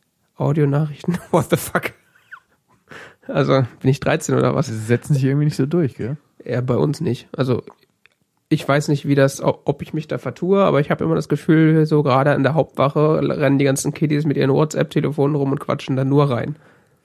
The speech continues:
Speaker 2: Echt?
Speaker 1: Und ich hab auch letztens eine Nachricht gekriegt, da hat einfach einer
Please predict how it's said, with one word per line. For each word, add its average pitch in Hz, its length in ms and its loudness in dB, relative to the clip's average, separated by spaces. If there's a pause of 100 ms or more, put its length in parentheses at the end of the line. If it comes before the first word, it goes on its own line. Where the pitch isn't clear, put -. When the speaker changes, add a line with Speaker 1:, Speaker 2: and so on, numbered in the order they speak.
Speaker 2:
Echt? 113 200 -8 (340)
Speaker 1:
Und 147 80 2
ich 139 100 6
hab 139 80 4
auch 135 80 4
letztens 147 360 2
eine 131 80 2
Nachricht 147 200 -2
gekriegt, 156 320 -4
da 131 100 0
hat 131 120 0
einfach 147 200 0
einer 135 400 0